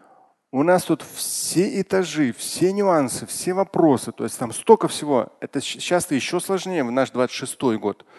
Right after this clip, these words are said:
Тогда было попроще, две тысячи, там, второй, первый. Ф С О здесь было везде. Все, то есть любой закуток, все, все, все, все готовилось к тому, что вот к определенному дню все должно быть очень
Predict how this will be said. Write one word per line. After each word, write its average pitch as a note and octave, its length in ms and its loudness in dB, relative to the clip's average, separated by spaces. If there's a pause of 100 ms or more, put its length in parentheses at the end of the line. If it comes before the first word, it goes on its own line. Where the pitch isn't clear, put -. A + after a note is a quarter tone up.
(280)
Тогда A#2 260 -6
было E3 180 0
попроще, - 680 2 (120)
две A2+ 120 -8
тысячи, - 340 -8
там, A2+ 240 -10 (100)
второй, A#2 560 -2
первый. A2 420 -6 (1300)
Ф - 100 0
С F3 240 6
О G3+ 300 10
здесь B2+ 220 0
было F3+ 220 4
везде. A2 720 -2 (640)
Все, B2+ 380 0
то - 160 -10
есть - 260 -14
любой D3+ 500 2
закуток, E3+ 640 0
все, E3 240 0
все, C#3+ 220 -4
все, - 200 -8
все D#3+ 240 -4
готовилось F3 500 0
к - 60 -18
тому, C3+ 280 -2
что A#2 260 -4
вот - 240 -2 (460)
к - 80 -8
определенному B2+ 480 -2
дню G#3 240 0
все F3+ 300 -2
должно C3+ 360 0
быть C3 240 -6
очень A#2 340 -6